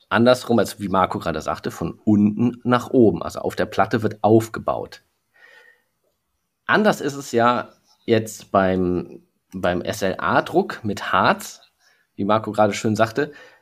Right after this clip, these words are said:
ähm, das läuft andersrum. Und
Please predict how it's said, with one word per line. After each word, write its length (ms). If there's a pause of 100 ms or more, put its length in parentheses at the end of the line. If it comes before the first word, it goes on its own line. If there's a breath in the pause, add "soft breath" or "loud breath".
(160 loud breath)
ähm, 500
das 220
läuft 260
andersrum. 760 (800 soft breath)
Und 600